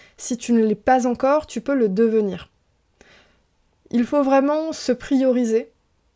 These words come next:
et assumer, finalement, cette espèce de pouvoir personnel que t'as. Ce pouvoir de réaction, de vivre tes émotions, et cetera. Tu changes pas ça en une journée, c'est un travail de fond à faire.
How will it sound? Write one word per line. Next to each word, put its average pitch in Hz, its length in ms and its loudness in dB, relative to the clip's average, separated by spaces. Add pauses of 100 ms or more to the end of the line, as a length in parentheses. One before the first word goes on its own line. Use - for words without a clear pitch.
(260)
et 269 520 0 (320)
assumer, 254 680 -2 (220)
finalement, 220 760 -4 (600)
cette 247 200 2
espèce 247 300 0
de 214 80 -2
pouvoir 254 460 -4
personnel 214 480 -4
que - 100 -4
t'as. 202 220 -8 (440)
Ce - 160 -2
pouvoir 233 420 2
de 226 100 4
réaction, 240 1000 0
de 208 200 -6
vivre 214 420 -2
tes 214 220 0
émotions, 226 600 -2
et 208 80 -6
cetera. 196 460 -6 (1000)
Tu 269 160 -4
changes - 320 -4
pas 302 140 2
ça 302 240 2
en 262 140 0
une 254 160 2
journée, 247 420 0
c'est 247 180 -6
un 208 140 -2
travail 240 380 -2
de 233 120 0
fond 254 320 -4
à 214 100 -2
faire. 202 420 -4